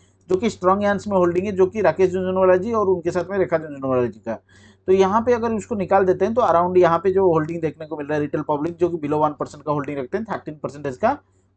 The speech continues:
होल्डिंग देखने को मिलता है। फ्रेंड्स, मैं क्यों बार बार का इस चीज़ का जिक्र कर रहा हूँ, ये फंडामेंटल एनालिसिस,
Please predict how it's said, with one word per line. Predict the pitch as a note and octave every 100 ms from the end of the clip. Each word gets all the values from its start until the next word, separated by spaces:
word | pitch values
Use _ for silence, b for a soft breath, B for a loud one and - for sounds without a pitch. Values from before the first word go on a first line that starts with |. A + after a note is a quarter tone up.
| A3
होल्डिंग | A3+ A#3+
देखने | A3 F#3 F#3
को | E3+
मिलता | C#3+ C3
है। | C3
फ्रेंड्स, | - - A3+ B3+ B3+
मैं | A#3+
क्यों | - A3
बार | G3 E3+
बार | F3+ F3+
का | F#3+
इस | D#3
चीज़ | E3 D#3+
का |
जिक्र | D3+ C#3 D#3
कर | D3
रहा | C#3
हूँ, | F3+
ये | F#3
फंडामेंटल | D3+ D3 D3+ D3+
एनालिसिस, | C#3+ C#3 B2+ B2+ A2+